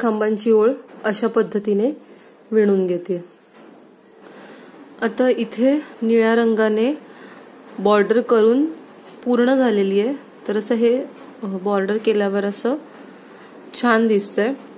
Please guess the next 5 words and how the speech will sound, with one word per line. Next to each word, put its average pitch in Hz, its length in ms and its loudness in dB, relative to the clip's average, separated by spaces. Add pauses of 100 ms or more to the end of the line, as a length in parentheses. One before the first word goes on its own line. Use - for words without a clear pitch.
(1200)
तर 220 100 2
आता 220 240 -2
आपल्याला 233 520 0 (1400)
दोन्ही 226 400 4
बाजू, 220 460 2